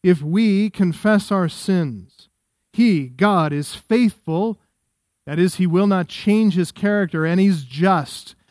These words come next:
that is, every sin gets its due punishment.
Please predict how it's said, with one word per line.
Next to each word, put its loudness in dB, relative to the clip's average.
that -2
is, 2
every 0
sin 2
gets -2
its 0
due -2
punishment. -6